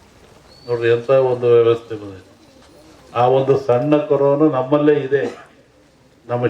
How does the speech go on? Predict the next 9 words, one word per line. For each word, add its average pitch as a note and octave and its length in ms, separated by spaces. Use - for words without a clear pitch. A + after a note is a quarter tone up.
ಶರೀರದಲ್ಲೇ D3 600
ಇದೆ. G2+ 200
ಅದು A#2+ 180
ಜಗತ್ತಿನ C#3+ 520
ಜನವನ್ನು C3+ 420
ಎದುರಿಸ್ತಾ A2+ 420
ಇದೆ. G2+ 160
ಅಂದ್ರೆ D3 240
ಕಾಯಿಲೆ C#3+ 320